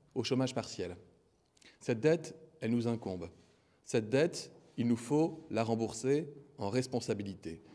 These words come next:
C'est pourquoi le premier projet de loi transfère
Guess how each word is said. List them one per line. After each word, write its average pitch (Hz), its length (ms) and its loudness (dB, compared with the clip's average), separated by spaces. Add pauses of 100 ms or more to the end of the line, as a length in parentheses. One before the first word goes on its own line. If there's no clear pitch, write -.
(200)
C'est - 120 -10
pourquoi 151 540 4
le 127 120 2
premier 127 480 4
projet 113 340 0
de 113 60 0
loi 143 500 4 (320)
transfère 147 600 2